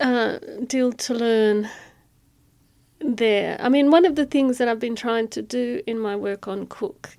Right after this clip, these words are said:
is to really, um, take back that first encounter.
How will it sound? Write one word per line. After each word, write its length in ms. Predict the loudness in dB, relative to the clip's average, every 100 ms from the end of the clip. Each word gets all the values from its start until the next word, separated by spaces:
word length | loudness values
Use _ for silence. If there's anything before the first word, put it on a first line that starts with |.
| -8
is 300 | -6 -6 -6
to 200 | -8 -6
really, 880 | -4 -2 -2 -2 -4 -4 -6 -8 -10 -14
um, 320 | -12 -10 -10 -10
take 460 | -4 -2 -2 -4 -18 _
back 480 | -4 -4 -6 -12 -20 -20 -20 -20 -20 _ -2
that 520 | 0 0 -2 -12 -14 -6
first 380 | -2 -2 -2
encounter. 720 | -6 -8 -6 -6 -6 -8 -10